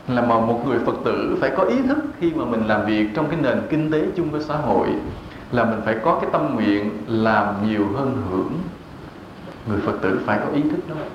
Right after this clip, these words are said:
Chứ có nhiều người lầm á, cứ thích đi làm cái chỗ nhàn mà lương cao, đó là điều hết sức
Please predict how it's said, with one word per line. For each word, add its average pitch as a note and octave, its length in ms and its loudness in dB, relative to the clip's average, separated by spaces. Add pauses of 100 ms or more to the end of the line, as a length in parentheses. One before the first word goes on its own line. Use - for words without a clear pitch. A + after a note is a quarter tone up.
(800)
Chứ F#3 160 2
có G#3 140 2
nhiều B2+ 220 0
người A2 140 2
lầm A2 360 2
á, - 60 -6 (640)
cứ G3+ 120 0
thích - 200 -2
đi F3+ 80 0
làm C3 280 4
cái C3 160 0
chỗ A2+ 220 4 (100)
nhàn C3+ 420 0
mà G#2+ 100 0
lương C#3+ 320 0
cao, E3 400 2 (320)
đó D3 60 0 (100)
là A2 140 0
điều G2+ 120 0 (100)
hết - 120 0
sức - 180 -4